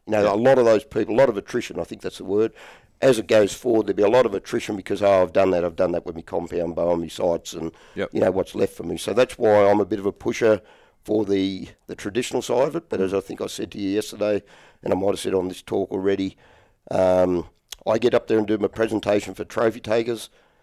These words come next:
Speaker 1: the most high-tech compound bow or the, uh, the, the most simplistic self bow. At the end of the day, I give that recognition.
Speaker 2: Yep.
Speaker 1: We have junior bow hunter awards, we have the Ian Fenton traditional award we give out.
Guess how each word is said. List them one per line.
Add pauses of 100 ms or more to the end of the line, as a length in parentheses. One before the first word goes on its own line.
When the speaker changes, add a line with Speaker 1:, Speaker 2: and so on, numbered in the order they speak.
(140)
Speaker 1:
the
most
high-tech
compound
bow
or
the, (400)
uh,
the,
the
most
simplistic
self
bow. (160)
At
the
end
of
the
day,
I
give
that
recognition. (220)
Speaker 2:
Yep.
Speaker 1:
We
have
junior
bow
hunter
awards,
we
have
the
Ian
Fenton
traditional
award
we
give
out.